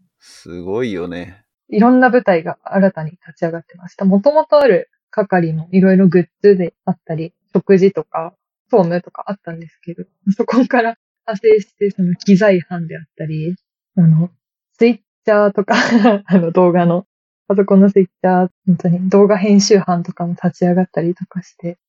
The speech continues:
Speaker 2: かなりいろんな力が身につきましたね。私も動画編集初めてしたんですけど、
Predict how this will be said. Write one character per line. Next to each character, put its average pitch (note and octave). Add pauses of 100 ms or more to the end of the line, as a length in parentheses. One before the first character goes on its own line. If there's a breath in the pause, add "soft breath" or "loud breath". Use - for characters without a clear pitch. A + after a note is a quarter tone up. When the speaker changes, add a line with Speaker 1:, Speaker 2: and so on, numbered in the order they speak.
(200)
Speaker 2:
か -
な G3+
り D#3+ (240)
い F#3+
ろ G#3+
ん A3
な A3+
力 A3+
が -
身 E3+
に E3
つ -
き -
ま F3+
し -
た -
ね。 - (380)
私 F3+
も G#3
動 A3
画 A3+
編 A3+
集 E3+
初 E3+
め E3+
て F3
し -
た F3+
ん E3
で D#3+
す -
け E3
ど、 D#3+